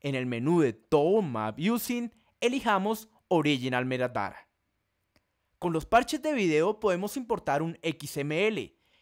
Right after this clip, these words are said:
Este normalmente es proporcionado junto con el inserto. O también podemos usar los metadatos de la línea de tiempo original. Vamos a hacer los dos métodos.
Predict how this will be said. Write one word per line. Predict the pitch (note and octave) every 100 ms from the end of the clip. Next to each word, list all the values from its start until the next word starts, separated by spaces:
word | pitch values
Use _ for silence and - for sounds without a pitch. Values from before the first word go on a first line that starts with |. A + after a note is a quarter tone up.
| _ _
Este | G#3 A#3 - C4+
normalmente | A#3+ E3+ D#3+ F3+ F3
es | G3+
proporcionado | - G3 G3 G3 A3+ G3+ F3 G3
junto | G#3 F3+ C#3+
con | - A#2
el | A2+
inserto. | A2+ - G3+ - G#2 - _ _ _ _ -
O | A3+
también | D4+ A#3+ G#3 A#3
podemos | A#3 F3+ D#3 G3+
usar | B3+ - D#3+ F3+
los | E3 C#3+
metadatos | C3+ - G#2+ B2+ - C4 G#3+
de | F3+
la | C3
línea | A#2+ C3 C3
de | D3+
tiempo | C3+ A2+ - A#2
original. | A2+ D3 E3 A2 - _ _ _ _ _ _ _
Vamos | F#3 A3 C4+
a | C#4
hacer | - D#3+ F#3
los | E3 B2+
dos | A#2+ A2+
métodos. | B2 A2+ - - - -